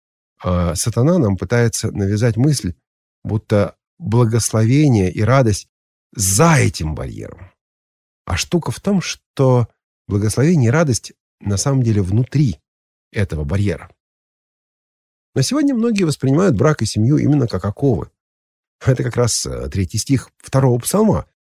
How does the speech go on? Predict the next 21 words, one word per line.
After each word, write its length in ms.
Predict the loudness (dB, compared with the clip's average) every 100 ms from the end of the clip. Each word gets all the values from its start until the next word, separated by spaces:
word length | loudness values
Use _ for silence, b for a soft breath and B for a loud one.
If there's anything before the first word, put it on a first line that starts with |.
| _ -6
«Расторгнем 800 | -4 -2 -2 0 2 0 0 -6 _ _ _ -2
узы 420 | 2 4 2 -2
их». 440 | -4 -6 -6 -10 _ _ _ _ _ _ _ -8
Бог 440 | -4 4 6 4
задумал 440 | 2 0 2 0 -2
семью, 500 | -2 -2 -2 -4 -10 _ _ _ _ _
но 340 | 0 4 4 2
люди 380 | 0 2 2 0
хотят 560 | -2 -4 0 -2 -2 -12 _ _ _ _
от 120 | -10 -6
семьи 360 | -4 0 0
избавиться. 680 | 0 -2 -4 -4 -6 -12 -16 _ _ _ _ -18
Впрочем, 540 | -16 -2 -2 0 -2
как 300 | -2 -4 -4
и 100 | -4
от 280 | -4 -6 -14 -20 _
десяти 420 | -14 -12 -12 -8 -6
заповедей, 640 | -2 -2 -2 -4 -4 -8 _ _ _ _ _ _ _ _ -14
от 100 | -10
законов, 480 | -8 -2 2 2 0
которые 540 | -6 -6 -6 -4 -6